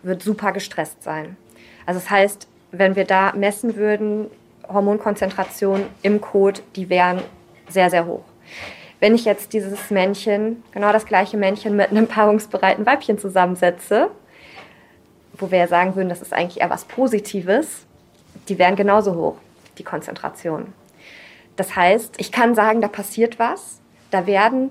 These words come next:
diese sogenannten Stresshormone ausgeschüttet, aber man muss vorsichtig sein, wenn man, äh, den Begriff Stresshormone benutzt, weil das impliziert ja, dass es was Negatives sein könnte.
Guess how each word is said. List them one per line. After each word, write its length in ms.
diese 180
sogenannten 600
Stresshormone 760
ausgeschüttet, 560
aber 180
man 140
muss 140
vorsichtig 440
sein, 360
wenn 120
man, 300
äh, 200
den 140
Begriff 260
Stresshormone 840
benutzt, 520
weil 140
das 160
impliziert 520
ja, 60
dass 200
es 140
was 180
Negatives 600
sein 220
könnte. 560